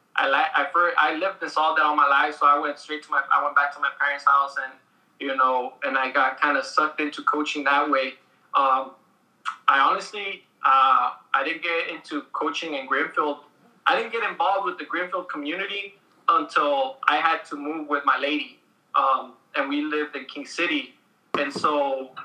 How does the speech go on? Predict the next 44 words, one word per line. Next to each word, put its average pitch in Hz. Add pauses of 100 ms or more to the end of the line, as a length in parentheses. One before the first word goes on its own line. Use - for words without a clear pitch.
(480)
um, - (480)
Adam 165 (260)
and 131 (240)
Roger 151
and 135 (100)
Rudy, 160 (380)
uh, 135 (180)
all -
these 131
guys 151
were 151
like, 135
"Dude, 165
just 139 (180)
come -
coach 196
with -
us." - (600)
And 156
then 156
I, 190 (140)
I, 233
even 254
then, 226
I 214
was 214
like, 151
"Man, 202
I 208
don't 156
know," 185 (100)
like, 180 (120)
'cause -
I 185
stopped -
coaching 196
with 147
Art 185
once -
I 143
moved 160
to -
King 147
City. 160